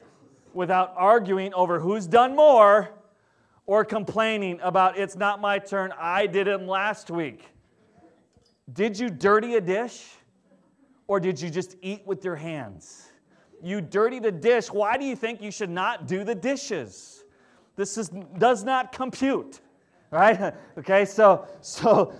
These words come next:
do everything without grumbling or arguing, so that you become blameless and pure, children of God, without fault in a warped and crooked generation. Then you will shine among them like stars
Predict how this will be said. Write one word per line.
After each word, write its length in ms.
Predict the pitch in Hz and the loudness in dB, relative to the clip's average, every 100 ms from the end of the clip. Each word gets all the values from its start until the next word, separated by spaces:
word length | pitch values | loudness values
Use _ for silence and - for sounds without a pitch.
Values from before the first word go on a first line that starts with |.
| - | -8
do 200 | 240 247 | -6 -6
everything 640 | 170 269 294 311 269 220 233 | -2 -2 0 -4 -4 -4 -2
without 380 | 226 214 208 | 2 2 2
grumbling 500 | 143 160 170 185 220 | 0 -2 -2 -2 -4
or 120 | 214 214 | -2 0
arguing, 360 | 240 247 220 | 2 2 -2
so 340 | 202 - 294 320 | -8 -4 2 6
that 140 | 330 | 4
you 60 | 277 | 2
become 320 | 254 247 208 | -4 -6 -6
blameless 480 | 147 190 262 269 - | -6 -6 -6 -8 -6
and 160 | 214 170 | -8 -6
pure, 220 | 170 175 | -6 -6
children 420 | 175 226 202 202 | -6 -10 -8 -8
of 200 | 180 131 | -10 -8
God, 380 | 139 262 262 196 | -4 2 4 4
without 360 | 170 190 - - | 0 -6 -4 6
fault 320 | 233 220 220 | 8 8 2
in 80 | 170 | -10
a 80 | 160 | -12
warped 460 | 160 196 214 208 180 - _ | -6 -2 -2 -4 -8 -12 _
and 140 | 165 156 | -16 -8
crooked 440 | - 202 208 160 - _ | -4 -2 -4 -8 -14 _
generation. 640 | 127 180 180 175 175 180 | -6 -4 0 -2 -2 -8
Then 160 | 156 208 | -6 -6
you 80 | 208 | -4
will 120 | 175 | -4
shine 480 | 165 - 190 202 220 | -6 -4 -2 0 0
among 380 | 202 175 190 208 | -2 -4 -6 -6
them 120 | 220 | -6
like 200 | 165 147 | -6 -8
stars 600 | - - 190 208 226 226 | -12 -2 4 6 4 0